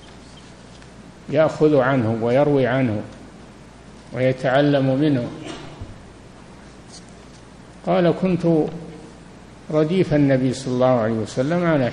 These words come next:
حمار. هذا فيه تواضع النبي صلى الله عليه وسلم، أنه كان يركب الحمار ويردف معه،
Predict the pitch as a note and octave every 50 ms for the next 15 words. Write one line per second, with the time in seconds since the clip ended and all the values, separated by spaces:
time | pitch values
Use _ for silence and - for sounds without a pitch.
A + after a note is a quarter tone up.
0 | - - B2 A2 G2+ G2 - - - - - - - - - - - - - -
1 | - - - - - - - - - - - - - - - - - - - -
2 | - - - - - - - - - - - - - - - - - - - -
3 | - - - D#3 D3+ C#3 C#3+ C#3 E3+ D3+ - - D3 C#3 D3+ D#3+ D3+ C#3 C3 C3
4 | A2+ B2 B2+ B2+ B2 B2+ A#2+ A#2+ A#2 A2 - - B2+ B2 A#2+ A#2 A#2+ A#2 A2+ A2+
5 | A2 A#2 B2+ C3 B2 A2+ G#2+ G#2 F#2+ - - G#2 F#2 F#2+ G2+ - - - - -
6 | - - - - - - - - - - - - - - - - C3 C3 C3+ C3+
7 | D3 C#3 C3+ - - C3+ C#3+ D3 D#3+ D#3+ D#3+ E3 D#3+ D#3 - - D3+ D#3 D#3+ -
8 | - - F3 C#3+ B2 - - C#3+ B2+ A#2 G#2 G2 G2 - - - - - - -
9 | - - - - - - - - - - - - - - - - - - - -
10 | - - - - - - - - - - - - - - C3+ C#3+ E3 G3 G3 E3
11 | C#3+ D3+ D3 - C#3+ C#3+ C3+ C#3 C#3 A#2+ A#2 B2 A2+ G2+ G#2